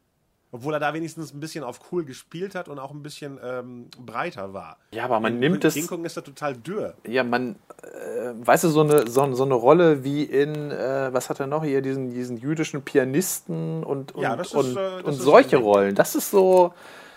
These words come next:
Speaker 2: aber wie kommt man als Verantwortlicher auf den Gedanken, dass, hey, das ist unser neuer Actionheld irgendwie, den bauen wir jetzt als Actionheld auf.
Speaker 1: Ja,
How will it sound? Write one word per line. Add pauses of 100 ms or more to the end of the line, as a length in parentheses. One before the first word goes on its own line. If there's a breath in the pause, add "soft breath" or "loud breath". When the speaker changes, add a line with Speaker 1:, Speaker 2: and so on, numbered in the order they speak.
(500 loud breath)
Speaker 2:
aber (640)
wie
kommt
man (460)
als
Verantwortlicher (480)
auf
den
Gedanken,
dass,
hey,
das
ist
unser
neuer
Actionheld
irgendwie,
den
bauen
wir
jetzt
als
Actionheld
auf. (140)
Speaker 1:
Ja,